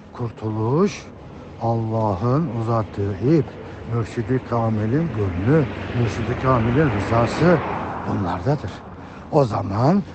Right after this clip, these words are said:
mücadele başlar. İnsan kendiyle savaşır,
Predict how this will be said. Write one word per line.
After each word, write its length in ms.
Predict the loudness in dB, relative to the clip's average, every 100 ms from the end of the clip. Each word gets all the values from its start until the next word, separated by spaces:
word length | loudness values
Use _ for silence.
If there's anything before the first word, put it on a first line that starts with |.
| -12 -8
mücadele 760 | -6 -4 -6 -6 -6 -6 -4
başlar. 540 | -4 -4 -2 0 0 -2 -6 -14 -16 -16 -16 -12 -6
İnsan 560 | -2 -2 -2 0 0 0
kendiyle 680 | -2 -4 -2 0 2 4 2
savaşır, 840 | 0 0 -2 -4 -4 -4 -4